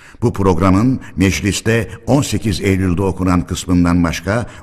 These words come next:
buna da temel olmak üzere Büyük Millet Meclisi'nin öz niteliğini ve yönetim yöntemiyle ilgili görüşleri saptayan ve meclisin açılışından sonra okunup kabul olunan önergemi de bu kısımla birlikte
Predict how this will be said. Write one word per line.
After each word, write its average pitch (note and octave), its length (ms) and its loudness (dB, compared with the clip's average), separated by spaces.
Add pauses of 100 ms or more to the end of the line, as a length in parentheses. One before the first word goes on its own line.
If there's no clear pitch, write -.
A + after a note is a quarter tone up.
buna G#2+ 220 2
da G2+ 140 0
temel B2 360 2
olmak F2 420 -2
üzere F2 420 -2 (220)
Büyük A2 280 2
Millet A#2 400 0
Meclisi'nin G2 640 0 (200)
öz A#2+ 300 4
niteliğini F#2 680 0 (220)
ve F#2 60 4
yönetim G#2 460 2
yöntemiyle G#2+ 600 2
ilgili G2+ 340 -2
görüşleri G2 480 -2
saptayan G#2+ 580 -4 (280)
ve G2+ 120 6
meclisin F#2+ 520 2
açılışından G#2+ 640 -2
sonra G2+ 220 -4
okunup G2 440 -4
kabul F2+ 300 0
olunan A2+ 440 0 (220)
önergemi A2 580 4
de B2 220 0 (180)
bu D#3+ 120 0
kısımla G2+ 480 -2
birlikte G2 580 -2